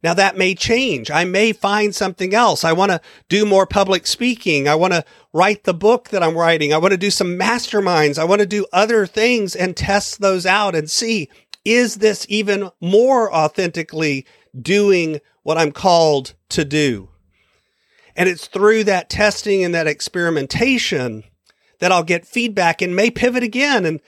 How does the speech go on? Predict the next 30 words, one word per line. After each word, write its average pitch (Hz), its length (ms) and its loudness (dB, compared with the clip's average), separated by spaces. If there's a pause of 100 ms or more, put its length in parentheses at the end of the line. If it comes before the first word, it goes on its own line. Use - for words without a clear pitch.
(240)
go 208 140 4
do 208 180 0
something 214 400 -2
other 214 300 2
than 196 180 0
coaching. 190 520 -2 (340)
Last 196 320 0
year, 226 180 4
I 208 80 4
ran 196 240 2
an 196 80 -2
experiment. 208 560 -2
I 175 100 2
worked 185 260 2
full-time 214 580 2
for 196 120 -4
a 170 60 2
little 170 200 2
while 165 400 2 (240)
with 175 140 0
a 156 60 -2
company 202 420 -2
while 151 140 2
I 156 100 4
went 175 240 -2
back 175 220 0
to 180 100 -10
doing 170 220 -2
coaching 175 400 -4
part-time. 165 720 -4